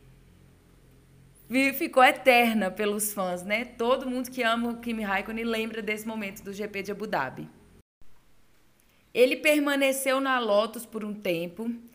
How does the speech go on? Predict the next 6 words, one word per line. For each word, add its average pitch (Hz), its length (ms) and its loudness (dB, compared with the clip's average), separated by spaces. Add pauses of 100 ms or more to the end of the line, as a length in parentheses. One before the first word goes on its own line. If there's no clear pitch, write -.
(340)
teve 233 300 0
duas 240 380 -2
vitórias 214 520 0
e 220 60 -14
quatorze 226 520 -2
pódios, 190 720 -2